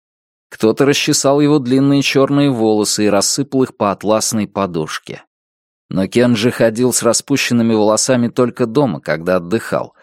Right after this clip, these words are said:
а на людях он всегда собирал их в толстый черный пучок на затылке.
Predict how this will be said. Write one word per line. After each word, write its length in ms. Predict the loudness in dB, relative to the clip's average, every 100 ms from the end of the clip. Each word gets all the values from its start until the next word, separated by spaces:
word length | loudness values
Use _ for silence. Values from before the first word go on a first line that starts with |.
| -20 -20 -10
а 140 | -6
на 200 | -4 -2
людях 340 | -2 0 0 0
он 100 | 0
всегда 380 | 0 0 2 0
собирал 460 | 0 0 2 2
их 100 | 0
в 60 | -4
толстый 440 | -4 -4 -2 -4
черный 400 | 0 0 2 0
пучок 500 | -2 -6 -2 -2 -2
на 120 | -2
затылке. 720 | 0 -2 -4 -8 -10 -12 -20